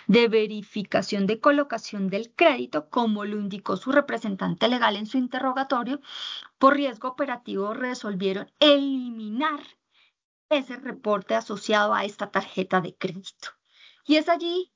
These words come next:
donde me voy a detener, porque si bien coinciden las fechas para efectos de la legalización del crédito con el Banco de Bogotá,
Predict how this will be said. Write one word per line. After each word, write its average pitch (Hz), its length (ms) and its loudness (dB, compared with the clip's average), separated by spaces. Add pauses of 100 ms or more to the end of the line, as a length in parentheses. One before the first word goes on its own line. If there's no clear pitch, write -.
donde 226 540 2
me 214 100 -2
voy 196 280 -2
a 233 100 -2
detener, 302 580 -2 (380)
porque 285 260 4
si 269 280 0
bien 311 420 -4 (240)
coinciden 311 1080 0 (400)
las 175 340 -2
fechas - 720 0 (260)
para 208 160 4
efectos 208 540 -6
de 262 100 4
la 254 140 2
legalización 214 1040 -6
del 214 160 -4
crédito 262 460 -2
con 254 160 0
el 208 180 -4
Banco 214 560 0 (300)
de 254 160 4
Bogotá, 262 580 0